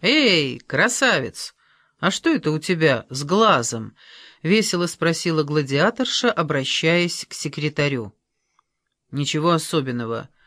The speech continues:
предпочел уйти от ответа Александриец. "Просто некоторое расхождение во мнениях".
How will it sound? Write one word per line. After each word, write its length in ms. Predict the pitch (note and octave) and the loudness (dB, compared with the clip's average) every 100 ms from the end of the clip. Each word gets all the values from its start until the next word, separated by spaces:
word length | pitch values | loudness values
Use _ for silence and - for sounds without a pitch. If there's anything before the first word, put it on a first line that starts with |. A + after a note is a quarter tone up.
| _ _ _ _ | _ _ _ _
предпочел 540 | F3 F#3 G#3+ - F#3+ F3+ | -8 -4 -4 -2 -2 0
уйти 300 | E3+ - E3 | -4 0 -2
от 120 | D#3 | 0
ответа 440 | C#3 D3 E3+ F3+ | -6 -4 -4 -2
Александриец. 960 | F3 D#3+ - E3 D#3 C#3+ B2+ - - - _ _ _ _ _ | -4 -4 -4 -2 -2 -2 -4 -6 -14 -16 _ _ _ _ _
"Просто 440 | D#3+ E3+ - E3 | -2 -2 -2 -2
некоторое 680 | D#3+ E3+ E3 D#3+ D#3+ D3+ D3+ | 0 -2 -2 -4 0 0 0
расхождение 880 | D3+ - D#3 D3 C#3+ D#3+ D3 C#3+ C#3 | -2 -2 -4 -4 -2 -2 0 -2 0
во 140 | D3 | -2
мнениях". 720 | C#3+ D3 C3 A#2 G2 - | 0 -2 -2 -4 -10 -14